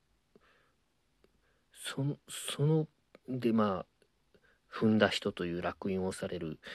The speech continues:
その苦し-、な-、その辛さを超えるラッキーが起きた試しがないですね、その後に。だから、ただのダジャレの発表ですよね。その、その、うんこを踏ん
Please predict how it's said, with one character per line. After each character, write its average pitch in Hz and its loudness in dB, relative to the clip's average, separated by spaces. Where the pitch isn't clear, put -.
そ - -6
の 175 2
苦 123 -2
し-、 - -6
な-、 101 -8
そ - -8
の 139 2
辛 147 0
さ 92 -4
を 85 -4
超 - 0
え 123 4
る 120 0
ラ 131 4
ッ - -8
キ 76 -4
ー - -8
が - -8
起 - -8
き - -12
た 98 -2
試 90 -6
し - -4
が 85 -8
な 90 -8
い 82 -8
で - -20
す - -18
ね、 - -14
そ - -12
の 85 -10
後 76 -10
に。 - -16
だ 143 0
か 107 -2
ら、 - -8
た 170 8
だ 156 8
の 87 0
ダ 120 4
ジ 135 4
ャ 139 4
レ 139 4
の 123 0
発 - 0
表 123 2
で 120 -2
す - -10
よ - -16
ね。 107 -2
そ - -12
の、 65 -8
そ - -10
の、 92 -6
う 113 -2
ん 101 0
こ 82 -4
を - -6
踏 202 -6
ん 180 -6